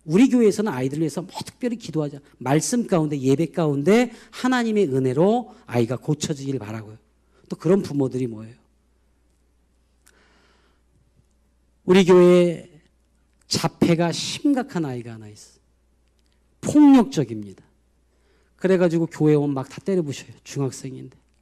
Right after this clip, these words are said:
막 유리창 깨고 애들 패고 소리 지르고. 그 엄마는 눈물로만 지내요. 그 아이가 그러면 어떻게 당해낼 처지가 없어요. 그래도 우리는 꾸준히 그 아이를 섬깁니다. 자기 엄마가 누군지도 잘 몰라보고 부르지도 않아요.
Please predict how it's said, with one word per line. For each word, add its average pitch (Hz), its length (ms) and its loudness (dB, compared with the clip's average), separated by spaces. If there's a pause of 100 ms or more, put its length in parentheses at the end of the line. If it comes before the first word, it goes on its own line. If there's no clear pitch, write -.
막 - 400 -6
유리창 147 400 -4
깨고 131 320 -12 (200)
애들 120 300 -10
패고 151 300 -18 (500)
소리 262 380 -4
지르고. 143 340 -10 (1000)
그 180 120 2
엄마는 165 380 4
눈물로만 151 600 0
지내요. 120 320 -18 (840)
그 220 180 2
아이가 190 280 4
그러면 165 260 -2
어떻게 143 300 -10
당해낼 127 380 -8
처지가 113 340 -20
없어요. - 240 -20 (920)
그래도 180 200 6
우리는 160 200 4
꾸준히 165 320 -2
그 - 100 -6
아이를 135 260 -2
섬깁니다. 131 640 -10 (1400)
자기 156 240 0
엄마가 165 340 2
누군지도 135 420 -4
잘 131 180 -6
몰라보고 123 440 -6
부르지도 117 480 -12
않아요. 104 240 -18